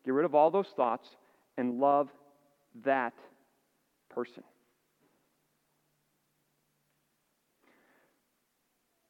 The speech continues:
And as, even as I stand and tell you that, my heart is kicking back.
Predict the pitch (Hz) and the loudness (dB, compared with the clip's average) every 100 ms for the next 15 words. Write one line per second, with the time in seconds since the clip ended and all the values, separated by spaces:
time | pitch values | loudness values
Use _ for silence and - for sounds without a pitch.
0 | _ - 131 180 170 190 208 214 180 165 | _ -2 2 2 0 -4 0 0 0 -2
1 | 170 160 143 - 139 127 82 - _ _ | -2 -2 -2 -4 -6 -6 -8 -12 _ _
2 | _ _ _ _ _ _ _ _ _ _ | _ _ _ _ _ _ _ _ _ _
3 | _ _ _ _ _ _ - 120 - 151 | _ _ _ _ _ _ -12 -8 -2 -2
4 | 143 - 147 131 113 113 90 | -2 -10 -8 -4 -2 -2 -4